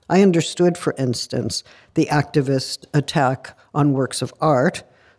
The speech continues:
the symbolic throwing of paint and food on the protective covers of artworks housed in elite museums, generally exhibiting their national treasures, combinations of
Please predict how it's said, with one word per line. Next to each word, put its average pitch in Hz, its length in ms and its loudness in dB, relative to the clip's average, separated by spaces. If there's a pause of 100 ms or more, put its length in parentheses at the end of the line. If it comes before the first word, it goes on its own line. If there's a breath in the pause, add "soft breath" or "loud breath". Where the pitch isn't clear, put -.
the 151 80 0
symbolic 135 580 2
throwing 147 500 4
of 120 240 0
paint 143 320 -2
and 123 140 0
food 147 420 4
on 123 140 2
the 117 80 -2
protective - 600 -6
covers 143 520 -2
of 135 320 -2 (400 loud breath)
artworks 135 560 -2
housed 135 440 -2
in 135 140 2
elite 139 320 -2
museums, 123 720 -4 (840 soft breath)
generally 135 520 0
exhibiting 131 600 2
their 131 180 2
national 127 540 0
treasures, 120 800 -2 (340)
combinations 120 840 -4
of 117 180 -4